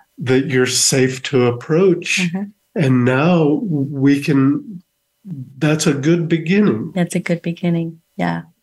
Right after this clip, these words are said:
Speaker 2: Some of these things are basic to counseling skills, right? All, all the f-, mental health people out there know these things on some level, but it may be a long time since you've applied them to yourself,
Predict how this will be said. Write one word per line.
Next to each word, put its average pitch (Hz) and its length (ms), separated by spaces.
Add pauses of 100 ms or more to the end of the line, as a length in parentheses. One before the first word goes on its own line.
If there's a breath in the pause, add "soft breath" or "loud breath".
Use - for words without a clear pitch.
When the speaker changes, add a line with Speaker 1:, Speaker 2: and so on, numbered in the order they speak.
(500 loud breath)
Speaker 2:
Some 285 200
of 339 80
these 175 180
things 175 220
are 160 80
basic 165 640 (840)
to 156 580 (500)
counseling 156 420
skills, - 360
right? 151 360 (100)
All, - 200
all 180 340
the 196 220
f-, 196 280 (120)
mental 185 360
health 185 280
people 170 240
out 160 120
there 151 160
know 165 300
these 214 240
things 254 240
on 165 140
some 180 220
level, 220 440 (300 loud breath)
but 160 100
it 170 120
may 190 200
be 285 180
a 175 60
long 170 240
time 165 240
since - 800
you've 170 420
applied 147 520
them 143 160
to - 120
yourself, - 640